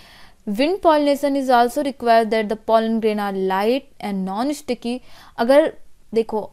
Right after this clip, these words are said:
जो pollen grain होगा, फर्स्ट थिंग तो वो लाइट होना चाहिए, हल्का होना चाहिए, and second one non-sticky होना चाहिए,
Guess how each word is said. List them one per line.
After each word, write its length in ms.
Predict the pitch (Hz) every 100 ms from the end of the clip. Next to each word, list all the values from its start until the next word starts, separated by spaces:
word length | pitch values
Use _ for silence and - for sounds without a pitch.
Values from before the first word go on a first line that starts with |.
| 208
जो 140 | 226
pollen 420 | 220 202 202 254
grain 280 | 285 277 262
होगा, 360 | 247 220 233 285 - _
फर्स्ट 360 | - 233 -
थिंग 160 | 285 285
तो 140 | 294
वो 180 | 277 285
लाइट 420 | 294 202 180 208
होना 220 | 233 240 240
चाहिए, 320 | - 254 277
हल्का 400 | 220 196 202 285
होना 280 | 294 254 233
चाहिए, 440 | 233 233 226 226
and 120 | 214 -
second 360 | 196 214 208
one 260 | 220 254 202
non-sticky 560 | 190 220 - 202 -
होना 260 | 180 180 185
चाहिए, 340 | - 190 190